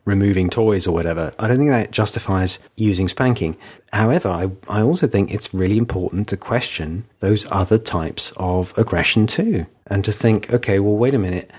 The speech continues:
is this assumption that punishment and reward and using confiscations of toys and taking away privileges and these kinds of things,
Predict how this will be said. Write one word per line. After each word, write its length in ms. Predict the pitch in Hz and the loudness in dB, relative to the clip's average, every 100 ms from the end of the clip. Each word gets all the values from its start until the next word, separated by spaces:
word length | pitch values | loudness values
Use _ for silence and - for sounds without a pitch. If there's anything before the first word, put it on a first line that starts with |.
| _ | _
is 180 | 120 131 | -2 0
this 220 | 160 - | -2 0
assumption 640 | 147 - 147 - 80 80 - _ | 0 2 0 -2 -4 -8 -12 _
that 540 | 98 98 101 - - - _ - _ | -2 0 0 -4 -12 -14 _ -20 _
punishment 460 | - 127 120 120 95 | -2 0 2 0 2
and 120 | 101 | 2
reward 640 | 98 104 120 101 95 90 - - | 0 2 2 4 2 -2 -8 -2
and 280 | 104 92 104 | -2 -2 -2
using 800 | 104 117 127 117 101 95 95 - _ | 0 2 2 2 0 0 -2 -6 _
confiscations 920 | - 127 120 - 120 113 - 107 104 98 | -2 0 0 0 0 2 4 4 2 0
of 200 | 101 - | -6 -4
toys 640 | - 104 101 98 98 95 - | 0 2 4 2 0 -2 -6
and 460 | 92 92 90 90 - _ _ - | -6 -4 -4 -6 -10 _ _ -4
taking 340 | 131 113 113 | -2 2 2
away 160 | 104 101 | 4 2
privileges 640 | - 110 101 95 104 90 | 0 2 2 2 0 0
and 100 | 101 | 2
these 160 | 104 - | 2 2
kinds 240 | 104 98 | 2 0
of 80 | 92 | -2
things, 220 | 98 95 | -2 -4